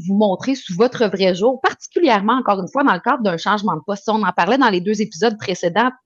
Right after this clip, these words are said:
euh, autant là, dans le comment, comment se connaître avant d'entreprendre la démarche que dans la rédaction de son C V. L'authenticité est, est, est primordiale. Tu sais. Puis justement, dans, dans la rédaction du C V, on disait à quel point, euh,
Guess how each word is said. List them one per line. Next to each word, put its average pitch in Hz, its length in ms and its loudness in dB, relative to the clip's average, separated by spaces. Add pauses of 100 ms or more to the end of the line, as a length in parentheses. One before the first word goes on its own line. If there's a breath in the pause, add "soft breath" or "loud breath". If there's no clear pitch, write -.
(280)
euh, 175 200 0
autant 180 260 0
là, 220 100 2
dans 175 140 2
le 160 240 -2
comment, 185 420 -4
comment 190 200 -2
se 208 100 -8
connaître 190 640 0 (240 loud breath)
avant 190 240 4
d'entreprendre 190 440 0
la 185 100 2
démarche 175 340 0
que 190 80 0
dans 180 300 2
la 156 80 2
rédaction 185 420 -2
de 240 60 -12
son 185 120 -8
C 160 280 -6
V. 277 220 0 (440 loud breath)
L'authenticité 233 920 -2
est, 180 300 0 (440)
est, - 200 0
est - 20 2
primordiale. 190 720 0
Tu - 60 -18
sais. 190 80 -8
Puis - 280 -8
justement, 208 440 0
dans, 180 280 2
dans 165 120 0
la 160 80 2
rédaction 180 400 -2
du 214 100 -10
C 175 160 -2
V, 202 80 -2
on 226 80 0
disait 185 160 -2
à 208 60 2
quel 180 240 -2
point, 220 200 -2 (920 loud breath)
euh, 151 320 -6